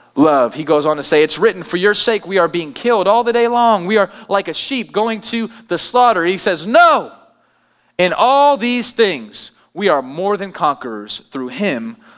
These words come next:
who loves us." Brother, sister, today I want to encourage you with these verses that you're more than a conqueror.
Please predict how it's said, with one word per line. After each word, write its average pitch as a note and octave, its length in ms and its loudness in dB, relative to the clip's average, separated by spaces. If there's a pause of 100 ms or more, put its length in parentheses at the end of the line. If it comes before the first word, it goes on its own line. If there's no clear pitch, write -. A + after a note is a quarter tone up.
(100)
who C3+ 140 -4
loves A#2+ 360 0
us." - 340 -8 (2000)
Brother, F3 320 2
sister, F3+ 460 -2
today F#3 320 0
I E3 60 2
want F3+ 160 -4
to D#3 180 -6
encourage D#3+ 460 -4
you C3 80 -4
with C3 160 -4
these C3 180 -4
verses B2+ 440 -2
that A#2 140 0
you're C#3 140 -4
more D3 340 -2
than A#2+ 120 -6
a G#2+ 60 -8
conqueror. F#2+ 520 -10